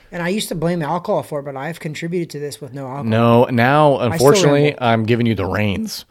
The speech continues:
Speaker 2: of this
Speaker 1: <laughs>
Speaker 2: show, which
Speaker 1: Don't
Speaker 2: is
Speaker 1: do that.
Speaker 2: scary.
Speaker 1: Don't do that.
Speaker 2: Very
Speaker 1: That's
Speaker 2: scary.
Speaker 1: very scary.
Speaker 2: Um, so, <clears throat> once again,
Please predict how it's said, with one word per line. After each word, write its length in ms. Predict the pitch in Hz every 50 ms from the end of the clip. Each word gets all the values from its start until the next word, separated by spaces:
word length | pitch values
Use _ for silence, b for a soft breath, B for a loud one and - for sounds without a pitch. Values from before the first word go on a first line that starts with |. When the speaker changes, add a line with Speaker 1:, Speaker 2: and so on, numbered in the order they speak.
| b b b b b
Speaker 2:
of 380 | 208 165 147 139 131 113 -
this 160 | - - 160 156
Speaker 1:
<laughs> 0 |
Speaker 2:
show, 420 | - - 110 104 98 90 87 78 80
which 180 | 98 104 98
Speaker 1:
Don't 60 | - 107
Speaker 2:
is 60 | - -
Speaker 1:
do 40 | -
that. 60 | -
Speaker 2:
scary. 420 | - - - 104 101 101 98 90
Speaker 1:
Don't 120 | 87 180 190
do 120 | 196 143
that. 340 | 123 120 131 131 113 90 87
Speaker 2:
Very 300 | 90 98 110 107 127 113
Speaker 1:
That's 80 | 95 -
Speaker 2:
scary. 480 | - - - 107 104 87 98 95 92
Speaker 1:
very 140 | - 147 135
scary. 380 | - - - 120 113 107 107 -
Speaker 2:
Um, 320 | 143 135 135 135 135 135
so, 320 | - - 170 143 131 131 -
<clears throat> 260 | - 247 233 180 151 -
once 220 | 147 139 139 -
again, 220 | 127 113 107 92